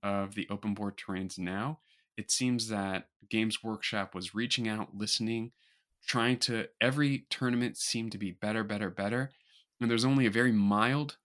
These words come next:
complaint about the terrain for this, is what I heard. That could have been fixed with just, like, a three millimeter tweaking of the terrain. And if that's the only issue that they, that players had with the terrain, I, that's,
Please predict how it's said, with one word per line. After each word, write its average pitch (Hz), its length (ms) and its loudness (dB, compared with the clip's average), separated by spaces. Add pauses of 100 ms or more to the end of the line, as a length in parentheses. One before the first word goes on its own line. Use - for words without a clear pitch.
(200)
complaint 135 600 -2
about 123 300 -2
the 113 60 -6
terrain 107 400 -2
for 104 120 -6
this, 107 240 0
is 95 180 -6
what 98 140 -4
I 95 80 -6
heard. 175 360 -2 (920)
That 123 240 0
could 139 120 -2
have 131 100 -4
been 127 100 2
fixed - 420 0 (380)
with - 120 -16
just, 127 220 0
like, 113 200 -4 (140)
a 123 60 -10
three - 360 2
millimeter 127 500 4
tweaking 127 560 2
of 107 120 -4
the 104 100 -2
terrain. 95 420 0
And 98 100 2
if 110 140 -4
that's 151 240 -2
the - 100 -6 (220)
only 165 420 4
issue 143 260 4
that 139 220 -4
they, 120 300 -6
that 110 260 -2
players 120 340 0
had 110 280 -8 (520)
with - 280 -4
the 101 100 -6
terrain, 120 640 -2 (260)
I, 117 100 -2
that's, - 640 0